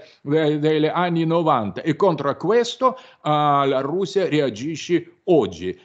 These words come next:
Credo che precisamente la colpa, eh, co-, colpabilità è precisamente del, dell'Occidente,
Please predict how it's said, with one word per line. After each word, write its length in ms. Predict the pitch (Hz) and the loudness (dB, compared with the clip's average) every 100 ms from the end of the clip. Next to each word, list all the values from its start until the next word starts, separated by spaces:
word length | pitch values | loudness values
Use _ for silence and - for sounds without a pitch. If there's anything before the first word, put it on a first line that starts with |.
| _ | _
Credo 500 | 143 240 277 190 - | 2 2 2 0 -2
che 200 | 151 135 | -4 -4
precisamente 1040 | - 170 160 180 - 156 208 247 196 139 | -4 -6 -4 -6 -6 -4 -4 -4 -4 -2
la 220 | 120 120 | -2 -2
colpa, 760 | - 220 233 - 131 117 110 120 | 0 0 0 0 0 2 2 0
eh, 140 | 113 | -2
co-, 160 | 151 143 | -4 0
colpabilità 1000 | 156 156 170 135 135 120 117 240 139 | 2 2 -2 -4 -4 -6 -4 -2 0
è 160 | 110 127 | -2 -4
precisamente 920 | - 127 - 104 131 170 208 110 120 | -6 -10 -8 -6 -6 -6 -6 -6 -6
del, 260 | 104 123 110 | -4 -4 -4
dell'Occidente, 960 | 123 123 120 - 196 254 165 104 101 | -2 -2 -2 -2 -2 0 -2 -2 -6